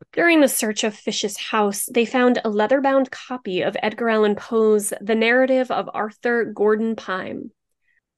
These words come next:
The book is about a boy who stows away on a whaling boat that is seized by mutineers.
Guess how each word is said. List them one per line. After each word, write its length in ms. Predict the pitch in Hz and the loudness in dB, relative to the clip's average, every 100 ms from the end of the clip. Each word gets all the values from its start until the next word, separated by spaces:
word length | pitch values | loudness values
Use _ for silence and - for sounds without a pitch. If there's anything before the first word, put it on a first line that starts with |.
| - | -6
The 80 | 208 | 0
book 160 | 277 | 0
is 120 | 285 269 | 2 2
about 220 | 233 220 | 2 2
a 40 | |
boy 320 | 202 226 226 | 2 4 4
who 120 | 214 208 | 2 0
stows 540 | - - 220 240 247 | -2 2 2 2 2
away 340 | 240 202 190 | 2 2 2
on 160 | - 202 | 0 -2
a 40 | |
whaling 420 | 196 202 214 185 - | -2 0 0 -2 -6
boat 260 | - - | -8 -6
that 100 | 208 | -6
is 140 | 208 - | -4 -6
seized 460 | - 233 240 - | -4 -2 -2 -4
by 160 | 185 185 | -6 -2
mutineers. 880 | 214 220 214 185 - - - - | -2 0 -2 -2 -6 -10 -14 -14